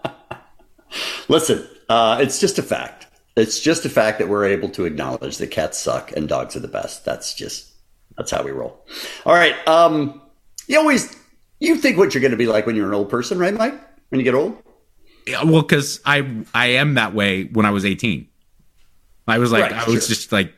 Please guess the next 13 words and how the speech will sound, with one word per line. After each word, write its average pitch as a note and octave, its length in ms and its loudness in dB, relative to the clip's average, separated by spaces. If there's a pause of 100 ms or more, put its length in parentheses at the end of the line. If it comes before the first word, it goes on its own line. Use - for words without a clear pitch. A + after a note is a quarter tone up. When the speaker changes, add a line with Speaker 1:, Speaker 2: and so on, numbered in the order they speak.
(120)
Speaker 2:
wearing A2+ 280 4
cardigans G#2+ 600 2
and G2 340 2
didn't A2+ 220 4
wanna G#2 160 2
go F#2+ 180 2
out F#2 240 0
and G2 120 -2
do G2 120 0
anything. F#2+ 280 0
Speaker 1:
Same. C#3 300 2 (480)
Speaker 2:
Yeah. D#2 180 -4 (120)
Speaker 1:
Same. F#2 320 -4